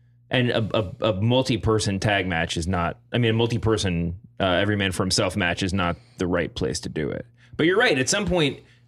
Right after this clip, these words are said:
but maybe they do do it on Sunday to seed the fans so that, like, all the fans are, like, fully aware of what the Demon thing is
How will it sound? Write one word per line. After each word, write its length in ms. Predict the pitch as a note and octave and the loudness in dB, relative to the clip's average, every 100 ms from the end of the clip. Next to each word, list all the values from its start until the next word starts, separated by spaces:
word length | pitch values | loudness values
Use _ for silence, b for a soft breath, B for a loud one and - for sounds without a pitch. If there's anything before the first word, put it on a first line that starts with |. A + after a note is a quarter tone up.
| - | -2
but 160 | C#3 | 2
maybe 320 | C#3 E3 G#3+ | 6 6 4
they 120 | G#3 F#3 | 0 2
do 200 | F3 A#3+ | 2 4
do 180 | D#3 | 4
it 60 | B2+ | 4
on 140 | A#2 | 2
Sunday 340 | A2+ A#2 A#2 A#2 | 2 2 2 2
to 160 | A#2+ A2 | 2 2
seed 580 | - - E3+ D#3+ C#3 | 2 2 4 4 2
the 80 | A#2+ | 0
fans 560 | - D#3 D3+ C#3 B2 A#2 | 0 0 2 2 2 2
so 60 | |
that, 120 | C3 A2 | 2 4
like, 200 | B2 A2+ | 4 4
all 120 | C3 | 2
the 80 | C3 | 4
fans 340 | C#3 B2+ A#2 | 2 2 4
are, 80 | A#2 | 4
like, 360 | A2 G#2 - | 4 2 -4
fully 320 | - D3 D3 C3 | -4 2 4 4
aware 300 | A#2 C3 B2 | 4 4 4
of 80 | |
what 100 | A2+ | 4
the 60 | A#2 | 2
Demon 360 | G#2+ A#2+ A#2 G#2 | 2 2 2 2
thing 240 | A#2 A2+ | 2 4
is 400 | C3 B2 A#2 G2+ | 4 4 4 0